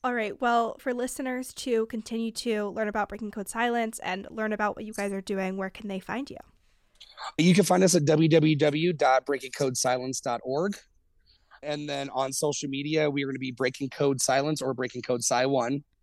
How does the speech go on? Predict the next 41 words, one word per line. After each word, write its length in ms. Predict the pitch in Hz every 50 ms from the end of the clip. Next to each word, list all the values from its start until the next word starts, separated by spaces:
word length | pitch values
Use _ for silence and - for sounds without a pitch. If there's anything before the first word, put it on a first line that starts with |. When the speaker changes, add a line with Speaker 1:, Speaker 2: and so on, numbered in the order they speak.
| _ _ _
Speaker 2:
That's 200 | 123 123 120 127
just 140 | - - -
Speaker 1:
Okay. 20 |
Speaker 2:
Breaking 340 | 135 135 131 131 139 139 123
Code 380 | - - 139 131 131 131 127 -
S 220 | 117 127 123 -
I 160 | - 123 127
one. 340 | 131 131 120 113 113 117 131 - _ _ _ _ _ -
You 120 | 151 143
can 100 | - 139
find 200 | - 147 143 147
us 120 | 151 -
on 80 | 151 147
all 100 | 143 139
those 140 | 147 147 123
different 240 | 147 127 135 131 -
platforms. 600 | - 139 139 139 - 143 147 147 143 139 117 120
We 100 | 135 131
do 140 | 127 135 127
have 160 | 131 127 120 123 - -
Facebook 380 | - 165 156 - - 156 143
pages, 540 | - 151 147 143 131 147 139 135 131 127 123 - 127
Instagrams. 960 | 131 - - 139 120 131 131 127 127 123 123 127 127 127 131 127 - - - _ _ _ _ _ - -
There 240 | 127 143 139 135 127
is 600 | 110 135 131 131 131 127 127 131 131 - - - 131
a 40 | 135
YouTube 520 | 117 120 127 135 135 - - 143 135 123
that 120 | 135 123 120
we're 100 | 131 123
revamping. 800 | 131 131 127 127 120 131 127 127 117 139 131 131 127 127 131 131 - _ - - - - _
Also, 380 | - 151 196 220 - 247 240 220
if 140 | 190 170 -
you 80 | 165 180
just 200 | 185 240 220 -
type 240 | - 214 185 151 175
in 140 | 175 160
Breaking 360 | 127 - 135 139 135 156 160 147
Code 240 | - 147 151 143
Silence 400 | - - 120 127 123 123 127 - -
on 160 | 127 127 120
something 600 | - - 156 - - - 123 120 123 113 117 120